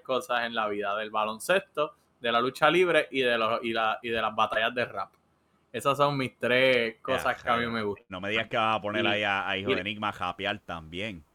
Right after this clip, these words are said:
Speaker 1: Posiblemente, posiblemente. Él rapea, tú lo ves ahí, pero él rapea muy, muy bien.
Speaker 2: Yo lo
Speaker 1: Le
Speaker 2: creo,
Speaker 1: cae
Speaker 2: yo he
Speaker 1: muy
Speaker 2: visto las
Speaker 1: bien.
Speaker 2: promos de él.
Speaker 1: Pues en,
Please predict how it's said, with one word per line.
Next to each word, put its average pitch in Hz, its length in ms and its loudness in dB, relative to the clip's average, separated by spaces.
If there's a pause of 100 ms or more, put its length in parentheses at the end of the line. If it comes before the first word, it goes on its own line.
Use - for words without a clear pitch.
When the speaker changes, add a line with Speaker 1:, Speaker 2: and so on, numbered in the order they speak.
(1600)
Speaker 1:
Posiblemente, 117 880 -2
posiblemente. 107 920 -4
Él 120 160 0
rapea, 143 800 8
tú 113 140 2
lo 135 140 6
ves 156 160 8
ahí, 147 400 10
pero 135 260 2
él 117 120 -2
rapea 139 480 2
muy, 123 280 -6
muy 117 340 -8
bien. 101 280 -10 (580)
Speaker 2:
Yo 120 100 0
lo - 100 4
Speaker 1:
Le - 40 0
Speaker 2:
creo, 123 220 2
Speaker 1:
cae 117 100 2
Speaker 2:
yo 113 40 2
he - 20 2
Speaker 1:
muy 123 80 0
Speaker 2:
visto 131 120 0
las - 100 4
Speaker 1:
bien. 120 100 -2
Speaker 2:
promos 117 320 -2
de 87 100 -4
él. 101 160 -8 (1040)
Speaker 1:
Pues 117 240 4
en, 127 280 2